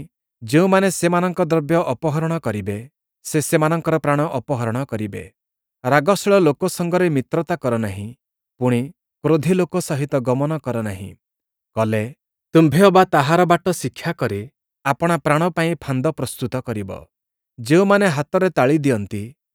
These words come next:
ଅବା ଋଣୀର ଲଗା ହୁଅନ୍ତି, ସେମାନଙ୍କ ମଧ୍ୟରେ ତୁମ୍ଭେ ଜଣେ ହୁଅ ନାହିଁ। ଯେବେ ପରିଶୋଧ କରିବାକୁ ତୁମ୍ଭର କିଛି ନ ଥାଏ, ତେବେ ସେ କାହିଁକି ତୁମ୍ଭ ତଳରୁ ତୁମ୍ଭର ଶଯ୍ୟା ନେଇଯିବ? ତୁମ୍ଭର ପିତୃପୁରୁଷମାନେ ଯେଉଁ ପୁରାତନ ସୀମା ସ୍ଥାପନ କରିଅଛନ୍ତି,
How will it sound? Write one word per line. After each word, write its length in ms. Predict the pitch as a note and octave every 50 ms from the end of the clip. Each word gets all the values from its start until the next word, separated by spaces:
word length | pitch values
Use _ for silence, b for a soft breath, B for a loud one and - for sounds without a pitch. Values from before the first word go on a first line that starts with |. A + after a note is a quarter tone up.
| _ _
ଅବା 220 | - D3 C#3+ E3+ E3+ E3
ଋଣୀର 300 | D3+ D#3+ E3+ F#3+ F#3+ G3+ G3+
ଲଗା 300 | F#3 D3 B2+ A#2 D#3+ E3
ହୁଅନ୍ତି, 480 | D3+ C3 C3 A#2+ G#2 G2+ - - G#2 G#2 A#2 - _ _ _ _ _ _ _ -
ସେମାନଙ୍କ 500 | - - E3+ D#3+ D#3+ E3 F#3+ G3+ F#3 -
ମଧ୍ୟରେ 440 | G3+ F3+ D#3 D3 C3 C3 C#3 C#3 C#3+
ତୁମ୍ଭେ 360 | C#3 - D3+ C#3+ B2 C#3 D#3+
ଜଣେ 220 | C#3+ C3+ C3 C#3+ D3
ହୁଅ 240 | B2+ A2 A#2+ A#2 A#2
ନାହିଁ। 300 | A2 G#2 F#2+ F#2 F#2+ F2+ F2+ _ _ _ _ _ _ _ _ -
ଯେବେ 280 | A2+ B2 D#3+ C#3+ E3 D#3+
ପରିଶୋଧ 480 | - - D3 E3+ F#3+ E3+ - E3+ D3 E3+ F#3
କରିବାକୁ 500 | - D#3 C#3 C#3+ D#3+ E3+ D#3 - F3 E3
ତୁମ୍ଭର 360 | - E3 D3 B2+ B2+ D3+ D#3+ D#3+
କିଛି 300 | - - C#3 - - C#3
ନ 160 | B2+ B2+ C#3+
ଥାଏ, 300 | D3+ - - A2 F#2+ F#2 F#2+ - _ _ _ _ _ _ _ _ _ -
ତେବେ 180 | E3+ D3+ F3
ସେ 160 | E3 - F3 D#3+
କାହିଁକି 400 | - D3+ C#3 E3+ G3 - A3 G3+
ତୁମ୍ଭ 320 | - F3+ D3 C3+ C3+ E3+
ତଳରୁ 360 | E3+ - D#3+ D3+ - D3+ D#3+
ତୁମ୍ଭର 340 | D3 - D#3 C#3+ B2+ C#3 D3
ଶଯ୍ୟା 360 | C#3+ - - B2+ A#2 G#2+ D3 D3+
ନେଇଯିବ? 400 | C#3+ B2 B2 C3+ C#3 D3 C#3+ D#3 D3+ B2 A2 A2+ _ _ _ _ _ _ _ _ _ _ -
ତୁମ୍ଭର 260 | E3 E3 D3 E3+ F#3 F#3+
ପିତୃପୁରୁଷମାନେ 880 | D#3 - E3+ D3 - G3 G3+ D#3+ - F3 F#3 - - F#3+ F3+ F3+ F3+ F3
ଯେଉଁ 240 | D3 C#3 D3 D#3+ F3
ପୁରାତନ 440 | D3+ - D3+ D3+ D#3 - - D#3+ E3 E3
ସୀମା 280 | - - D#3 D3 D3+ D#3+
ସ୍ଥାପନ 420 | - - - C3+ A#2+ - D3 D3+ E3
କରିଅଛନ୍ତି, 760 | D#3 - B2 A#2 C#3+ C#3+ - - - A#2 G2+ - G2+ F2+ -